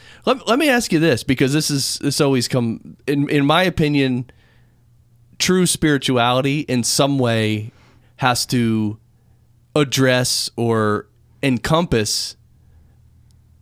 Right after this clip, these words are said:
death, the death of our body. So that, that moment, that transition, um, is that like when, is that like graduation, or is it, or is it an opportunity? I mean, the Ti-, I think the Tibetan Book of the Dead says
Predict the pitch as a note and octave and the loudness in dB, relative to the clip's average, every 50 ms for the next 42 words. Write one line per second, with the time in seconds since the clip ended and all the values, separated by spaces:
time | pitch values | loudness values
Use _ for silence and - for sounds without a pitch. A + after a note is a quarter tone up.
0 | _ - B2+ A#2+ A#2 D3+ C#3 G#2+ F2 - - - - - - G#2+ C3 B2+ B2+ C#3+ | _ -16 -10 -2 0 0 0 0 -2 -6 -14 -20 -20 -16 -6 -4 -2 0 2 2
1 | C#3 C3+ - B2 A#2+ A2+ G#2 G#2+ A2+ G#2+ G#2+ G2+ F#2 F2+ F#2+ - - - - - | 2 2 0 0 0 0 -2 0 0 0 0 -2 -4 -6 -10 -16 -20 -20 -20 -20
2 | - - - _ - - - - - D3+ C#3+ - - E3+ F3 F3+ - - _ - | -20 -20 -20 _ -20 -20 -12 -4 -2 -2 0 2 2 2 2 2 -2 -6 _ -2
3 | C#3 D3+ D#3 - C3+ C#3 C#3+ D3 D3 D3 C#3 C3 - C3 B2+ - - - D3+ C3 | 0 0 0 2 2 2 2 4 2 2 0 0 0 0 -2 -2 -2 -2 -2 0
4 | B2+ B2 A#2 A2+ C3 C3 B2+ - B2+ A2+ A2 G#2+ G#2+ - _ _ _ _ _ _ | 0 0 0 0 0 0 0 -2 -2 -2 -2 -4 -6 -10 _ _ _ _ _ _
5 | _ _ - - A2+ A2 G#2+ G#2+ G#2+ G#2+ G#2 G2+ G2+ - _ _ _ _ _ _ | _ _ -6 -4 -2 -2 0 0 -2 -2 -4 -6 -8 -10 _ _ _ _ _ _
6 | _ - - - - C#3 D#3 C#3+ F#3 G3+ G3 E3+ F3 F3 E3+ E3 - D3+ D3 C#3+ | _ -20 -20 -8 -4 -2 0 2 2 0 2 2 0 0 0 0 0 0 0 2
7 | C#3 C#3 C#3 - D3+ C#3+ G3 F#3+ F3+ F3+ F3 E3+ - D3 C#3 C#3+ D3 C3+ C3+ B2 | 2 0 0 0 0 0 0 2 2 0 0 0 0 2 2 2 2 0 0 0
8 | A#2 A#2 C3 C#3+ - G3 F#3+ F#3 F#3 F#3 F#3 F3 - - - - - - - C3+ | 2 2 0 0 2 0 2 2 2 2 0 -2 -4 -8 -16 -20 -12 -4 -2 0
9 | C3+ C3 B2 A#2+ B2+ B2 C3 C#3 C3+ C3 - - _ _ _ _ D3 D3 C#3+ C#3+ | 2 2 2 2 2 2 2 2 0 0 -4 -14 _ _ _ _ 0 2 2 2
10 | C3+ C#3 B2+ A#2+ A#2+ B2 - A2+ - - D3 D3 D#3+ E3 E3+ F3 E3+ B2 B2 A#2+ | 2 2 2 2 0 0 -2 -4 -2 0 0 2 2 2 2 2 2 2 2 0
11 | A#2+ A#2 A2 - - - B2 B2 C#3 C3 - B2 A#2+ - A#2 B2+ B2+ B2 B2 A#2+ | 0 0 0 -2 -2 -2 -2 -2 -2 -2 -2 -4 -4 -4 -2 -2 -2 -2 -2 -2
12 | B2 B2 A#2 - A#2 A2 G#2+ A#2 B2 C3+ C3+ C3 - A#2+ A2 G2+ G#2 | -2 -2 -2 -2 -4 -4 -2 0 0 0 0 0 -2 -2 -2 -2 -4